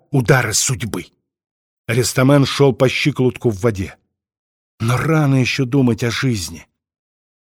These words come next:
Есть ли у этой пещеры выход? Или он будет идти, пока не ослабеет от голода? Но лиса, не этим ли путём она пришла в Киат? Лиса? Лисонька,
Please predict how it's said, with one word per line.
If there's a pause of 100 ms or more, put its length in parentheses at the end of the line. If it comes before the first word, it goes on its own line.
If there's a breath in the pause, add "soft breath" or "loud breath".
(280)
Есть
ли
у
этой
пещеры
выход? (960)
Или
он
будет
идти,
пока
не
ослабеет
от
голода? (840)
Но
лиса, (640)
не
этим
ли
путём
она
пришла
в
Киат? (840)
Лиса? (640)
Лисонька,